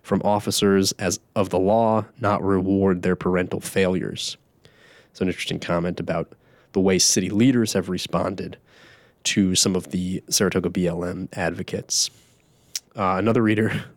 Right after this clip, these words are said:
<laughs> uh, simply agreed with what, what the column said and said, "Exactly." Uh, on the flip side, some feedback that was in pretty strong disagreement. So it, it talks about how just generally this person is upset with,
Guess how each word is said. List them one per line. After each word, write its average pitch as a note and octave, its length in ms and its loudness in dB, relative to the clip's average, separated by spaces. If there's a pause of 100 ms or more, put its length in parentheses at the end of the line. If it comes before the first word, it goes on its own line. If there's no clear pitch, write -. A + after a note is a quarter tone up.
(180)
<laughs> - 340 -8
uh, F#2 200 2
simply A#2 300 2
agreed A#2 360 4
with A2 200 0
what, G#2 240 0
what A2+ 200 2
the G#2+ 280 2
column A2+ 260 2
said A#2+ 220 2
and G2+ 140 2
said, G2+ 240 2
"Exactly." G#2+ 720 -2 (1080)
Uh, F2+ 280 2
on G2 80 0
the G2 40 0
flip A3 160 2
side, G#2 240 2
some F#2+ 220 0
feedback F2+ 640 -2
that D2+ 240 0 (180)
was F2 360 -2 (440)
in F#3 160 4
pretty D#3+ 200 2
strong A#2+ 340 2
disagreement. G#2 500 0 (2250)
So A#2 480 6 (140)
it, A2+ 180 -2 (140)
it B2 120 2
talks C3 220 0
about G#2+ 160 2
how G2+ 180 2
just F#2+ 300 -4
generally A2 380 2
this F#2+ 100 -6
person F#2+ 340 0
is F#2 220 2
upset - 420 0
with, F2+ 360 -2